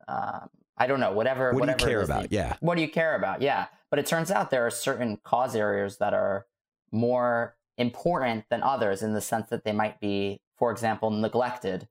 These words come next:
Speaker 1: meaning that there aren't a lot of people working on that issue. And so there's more need for someone to, to fill that space.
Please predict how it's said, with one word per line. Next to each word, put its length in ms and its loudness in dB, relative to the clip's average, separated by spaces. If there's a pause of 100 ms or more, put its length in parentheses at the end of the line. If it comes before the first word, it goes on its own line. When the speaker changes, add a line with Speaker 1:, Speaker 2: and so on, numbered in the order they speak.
(260)
Speaker 1:
meaning 240 2
that 120 0
there 100 2
aren't 180 2
a 40 2
lot 160 2
of 80 -4
people 280 -4
working 360 0
on 140 0
that 160 -4
issue. 360 -6 (100)
And 100 -12
so 80 0
there's 220 0
more 180 2
need 280 -2
for 120 -2
someone 580 -2
to, 260 0
to 220 -4 (140)
fill 140 0
that 180 0
space. 420 -8